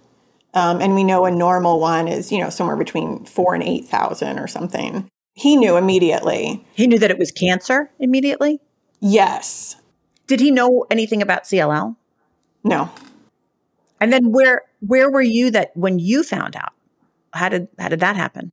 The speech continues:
Speaker 1: So when we first moved to Kentucky, I worked in downtown Louisville, which is about forty-five minutes to an hour away from home.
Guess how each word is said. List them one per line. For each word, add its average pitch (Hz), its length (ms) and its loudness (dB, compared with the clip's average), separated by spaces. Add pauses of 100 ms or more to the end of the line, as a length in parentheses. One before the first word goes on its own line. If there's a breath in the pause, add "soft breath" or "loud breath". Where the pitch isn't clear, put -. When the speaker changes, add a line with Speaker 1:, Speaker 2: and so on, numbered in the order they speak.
(100)
Speaker 1:
So 220 200 0
when 233 200 4
we 269 120 4
first 262 240 0
moved 262 160 4
to 254 80 2
Kentucky, 226 520 0
I 208 140 4
worked 208 300 0
in 196 120 2
downtown 185 560 0
Louisville, 180 800 2 (300)
which 208 240 0
is 190 300 2
about 226 560 2
forty-five 277 420 2
minutes 202 280 0
to 214 100 0
an 190 80 2
hour 180 320 2
away 170 260 2
from 170 220 -2
home. 208 600 -4